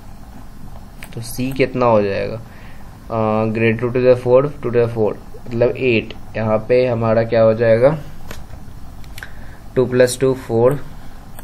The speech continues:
ठीक है, C का, और lesser than जो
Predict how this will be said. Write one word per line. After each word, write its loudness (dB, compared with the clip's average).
ठीक -6
है, 0
C -4
का, 6
और 4
lesser 6
than 2
जो 2